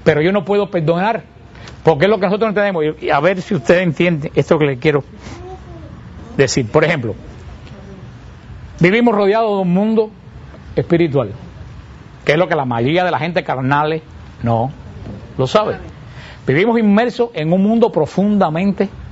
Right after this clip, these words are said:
espiritual, que nosotros no nos damos cuenta. Una monja amiga mía, Sor Eliet, allá en Cuba también, por la época del patriarca Enoch, me decía, me decía que ella pensaba que el mundo físico estaba dentro del mundo espiritual como una pecera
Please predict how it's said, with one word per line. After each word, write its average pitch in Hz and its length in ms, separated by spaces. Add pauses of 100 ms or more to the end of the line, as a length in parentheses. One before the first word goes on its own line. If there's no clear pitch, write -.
(220)
espiritual, 139 540 (440)
que 147 100
nosotros 175 300
no 175 80
nos 160 40
damos 170 160
cuenta. 214 260 (540)
Una 160 120
monja 196 200
amiga 185 240
mía, 190 160
Sor 160 180
Eliet, 151 400
allá 147 160
en 151 100
Cuba 175 280
también, 156 300
por 147 140
la 139 80
época 165 240
del 139 100
patriarca 143 380
Enoch, 156 260
me 139 200
decía, 185 580 (1500)
me 143 80
decía 190 420 (360)
que 165 100
ella 214 160
pensaba 202 380
que 170 80
el 151 60
mundo 208 460
físico 196 560
estaba 190 280
dentro 190 180
del 156 60
mundo 196 140
espiritual 190 400
como 175 280
una 202 240
pecera 196 460